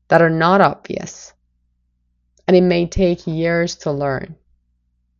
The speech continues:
I'll gladly give you a personal example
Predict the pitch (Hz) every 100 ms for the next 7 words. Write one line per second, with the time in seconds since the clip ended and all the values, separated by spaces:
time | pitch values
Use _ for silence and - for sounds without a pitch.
0 | _ _ _ _ _ - 220 233 180 170
1 | 170 170 151 156 156 147 156 147 - 143
2 | 139 139 - 135 135 - -